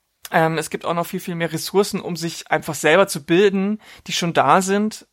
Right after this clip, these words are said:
Ähm, das, die, diese Ressourcen sind seit Jahren schon da, und da hat, haben wir bei Sarah Farina auf Twitter was gesehen. Die hat eine, da gibt's eine, ähm, ein Infodoc, das man sich einfach mal durchlesen kann.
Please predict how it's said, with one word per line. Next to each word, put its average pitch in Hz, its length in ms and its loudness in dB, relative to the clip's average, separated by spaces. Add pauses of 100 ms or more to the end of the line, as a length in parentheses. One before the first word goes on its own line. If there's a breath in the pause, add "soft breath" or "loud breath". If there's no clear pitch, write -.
(160)
Ähm, 151 640 -10
das, - 240 -16
die, 151 320 -20
diese 160 340 -10
Ressourcen 165 360 -12
sind 165 100 -4
seit 151 200 -2
Jahren 147 280 2
schon - 140 -8
da, 160 160 6
und 165 100 0
da 151 140 0
hat, 165 200 0 (380 loud breath)
haben 165 160 -2
wir 170 160 4
bei 156 240 6
Sarah 156 380 4
Farina 180 500 4
auf 107 180 2
Twitter 185 380 2
was 147 160 2
gesehen. 143 460 -4
Die 151 140 -4
hat 151 260 -2
eine, 143 420 -6
da 143 140 -4
gibt's - 240 -12
eine, 139 520 -4
ähm, 131 460 -8 (500 loud breath)
ein 147 140 -6
Infodoc, 202 680 2 (380 loud breath)
das - 160 -10
man 151 160 -2
sich 147 180 -8
einfach 165 240 -2
mal 147 120 2
durchlesen 165 480 0
kann. 156 420 0